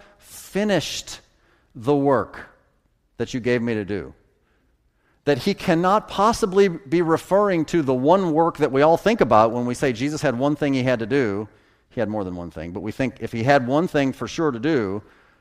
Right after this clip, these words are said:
it was to die on the cross for our sins, and that's absolutely true. But he cannot possibly be referring to the crucifixion in verse number four because he hadn't died yet.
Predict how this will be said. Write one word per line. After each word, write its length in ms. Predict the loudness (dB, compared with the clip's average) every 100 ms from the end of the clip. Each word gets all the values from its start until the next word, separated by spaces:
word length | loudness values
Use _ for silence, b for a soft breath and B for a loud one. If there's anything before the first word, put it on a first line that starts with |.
| b -6
it 60 |
was 140 | -6 -2
to 80 |
die 180 | 2 4
on 60 | 2
the 80 | 0
cross 240 | -2 -2
for 120 | -4
our 100 | -6
sins, 340 | -4 -4 -4 -4
and 80 |
that's 160 | -6 -2
absolutely 400 | -4 -4 -10 -10
true. 360 | -8 -6 -6 -12 _ _ b b b -2
But 80 | 0
he 60 |
cannot 320 | 4 6 6
possibly 480 | 6 6 6 2 2
be 180 | 2 -2
referring 560 | -2 0 2 2 2 -2
to 100 | -4
the 200 | -6 -6
crucifixion 840 | -6 -6 -4 -4 -4 -2 -2 -4 B B -6
in 120 | -2
verse 220 | -2 -2
number 200 | -4 -6
four 360 | -2 0 2 2
because 260 | 0 -6
he 100 | -6
hadn't 180 | -6 -6
died 280 | -8 -10 -10
yet. 200 | -14